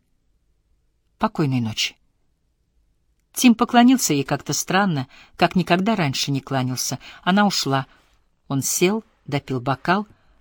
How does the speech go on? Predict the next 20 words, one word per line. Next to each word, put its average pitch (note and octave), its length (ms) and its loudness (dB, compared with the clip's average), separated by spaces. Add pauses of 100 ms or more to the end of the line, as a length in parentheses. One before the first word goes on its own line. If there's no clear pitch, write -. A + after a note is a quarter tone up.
(500)
посмотрел F#3+ 460 2
в - 60 -6
чёрное F#3 440 4
блестящее, E3+ 840 0 (280)
незашторенное F#3 760 4
окно G#3+ 280 4
и G3 140 0
увидел G3 400 4
в D#3 60 2
нём D#3 180 2
своё F#3+ 360 0
отражение — C#3+ 640 -2 (440)
одинокого G3+ 760 4
сидящего D#3+ 640 -2
мужчину. B2+ 560 -4 (1700)
Он G#3+ 120 6
заправил G#3+ 420 4
рубашку G#3+ 440 4
в G3 40 2
брюки, A3 380 2